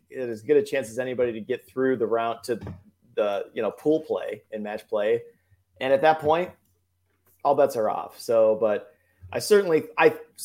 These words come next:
I felt like Scheffler was a guy that was certainly going to win a tour event this year. I mean, the fact that he was picked for the Ryder Cup team last year without a tour victory kinda told you that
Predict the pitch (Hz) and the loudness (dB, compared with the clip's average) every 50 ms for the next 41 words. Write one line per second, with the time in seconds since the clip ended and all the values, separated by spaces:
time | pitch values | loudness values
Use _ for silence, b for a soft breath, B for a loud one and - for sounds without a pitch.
0 | - - _ - - - - - - 247 - - 262 233 202 196 - - 202 185 | -16 -8 _ -2 -2 -2 -2 -2 0 0 0 2 2 2 2 0 0 4 6 6
1 | 175 175 - 175 165 156 143 123 139 117 139 139 135 135 135 135 117 120 113 - | 6 6 4 2 4 4 4 4 4 4 6 6 6 6 6 4 2 0 -4 -4
2 | - 156 151 151 143 135 117 131 127 127 120 113 110 107 113 117 120 120 120 120 | -2 -2 -2 -2 -2 -4 -2 -2 -2 -2 -2 -4 -4 -4 -2 -2 -2 -4 -4 -6
3 | 110 110 - - 120 120 127 127 123 139 135 135 143 147 131 - 170 175 151 151 | -10 -10 -8 -4 -2 0 0 2 0 0 -2 -2 -6 -8 -10 -8 -6 -2 2 4
4 | 151 147 131 127 127 123 113 113 - 143 139 135 135 127 123 127 113 110 110 - | 4 2 2 -2 -6 -6 -8 -4 0 0 0 0 0 -2 -4 -6 -6 -6 -8 -10
5 | _ - 135 135 - - 123 123 113 120 117 120 120 127 123 - 143 127 120 - | _ -8 -8 -8 -8 -6 -6 -4 -4 -2 -2 -2 -2 -4 -4 -6 -6 -8 -8 -8
6 | - 127 127 123 123 123 127 123 123 - - 127 120 117 110 - - 113 113 120 | -10 -12 -10 -10 -10 -8 -8 -8 -10 -8 -8 -4 -2 -2 -2 -2 -2 -2 0 0
7 | 127 127 - - 135 135 123 127 131 131 - 139 139 139 135 - 135 123 120 - | 0 0 -2 -4 -4 -4 -4 -4 -6 -8 -6 -8 -8 -8 -8 -10 -10 -10 -10 -8
8 | - 120 120 120 113 127 120 110 110 110 107 107 - | -4 -2 -2 -2 -2 -2 0 0 2 0 0 -2 -4